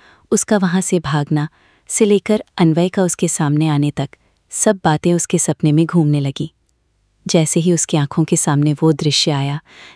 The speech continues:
जब अन्वय बेजान सा जमीन पर जा गिरा था और अपनी बमुश्किल खुलती आंखों से उसने उसे देखा था, ये दृश्य देखते ही आन्या ने अन्वय का नाम लेकर चीखते हुए अपनी आंखें खोल दी।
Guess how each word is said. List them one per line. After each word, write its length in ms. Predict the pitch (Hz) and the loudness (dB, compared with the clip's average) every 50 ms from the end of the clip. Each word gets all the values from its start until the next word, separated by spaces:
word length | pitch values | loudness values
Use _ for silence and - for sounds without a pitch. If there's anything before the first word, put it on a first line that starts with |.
| _ - | _ 0
जब 160 | - 220 - | 0 2 4
अन्वय 280 | 196 180 180 196 196 190 | 4 4 4 4 2 2
बेजान 480 | 160 165 151 143 - 160 147 147 160 | 2 2 2 2 2 2 2 2 2
सा 160 | 165 - 185 | 0 0 -2
जमीन 340 | 165 - 160 143 147 151 147 | 0 0 2 2 2 2 2
पर 160 | 143 - 151 | 0 -2 -2
जा 200 | 139 - 151 143 | -2 -2 -2 -2
गिरा 280 | 143 - - 147 151 156 | -2 -2 -2 -2 -2 -2
था 200 | - - 156 147 - _ _ _ _ _ _ _ _ - | -4 -4 -8 -10 -10 _ _ _ _ _ _ _ _ 0
और 100 | 196 196 | 0 0
अपनी 260 | 190 - - 202 190 | 2 2 2 2 2
बमुश्किल 540 | 160 156 147 147 156 147 - - - 170 165 | 2 4 4 4 4 2 0 0 0 0 -2
खुलती 400 | - - - 147 - - 160 151 | -2 -2 -2 -2 0 0 0 0
आंखों 320 | 143 139 139 - - 170 | 0 -2 -4 -2 -2 -2
से 160 | 156 - 160 | 0 0 -2
उसने 260 | 151 147 - - 151 | -2 0 0 0 0
उसे 200 | 147 - - 147 | 0 0 -2 -2
देखा 320 | 135 147 135 - - - 160 | 0 -2 -2 -2 -4 -6 -6
था, 180 | - - 160 - _ _ _ _ _ _ _ _ _ _ - | -4 -8 -12 -12 _ _ _ _ _ _ _ _ _ _ 0
ये 120 | 170 156 | 0 2
दृश्य 380 | 139 - 147 139 - - - 151 | 2 0 0 0 0 0 0 0
देखते 320 | 139 147 135 - - 160 | 0 0 -2 -2 -2 -2
ही 180 | 147 147 165 - _ - | -2 -2 -4 -4 _ 0
आन्या 300 | 165 151 151 151 156 156 | 2 2 4 4 4 2
ने 180 | 151 143 151 - - - - - - _ - | 2 0 -2 -4 -8 -16 -20 -20 -16 _ 0
अन्वय 280 | 202 196 190 202 202 | 2 2 4 2 2
का 120 | 202 - 208 | 2 2 2
नाम 280 | 180 175 165 165 165 | 4 4 4 4 4
लेकर 300 | 160 160 156 - - 180 | 2 2 0 0 0 -2
चीखते 480 | 170 - - - - 175 - - - 190 | -2 -2 -2 0 0 0 0 0 0 0
हुए 180 | 170 165 165 160 | 2 2 2 2
अपनी 240 | 151 - - 165 | 2 2 2 2
आंखें 300 | 151 139 135 - - 160 | 2 2 0 -2 -4 -6
खोल 260 | 139 - - 143 135 127 | -4 -2 -2 -4 -4 -4
दी। 180 | - 147 - | -6 -10 -12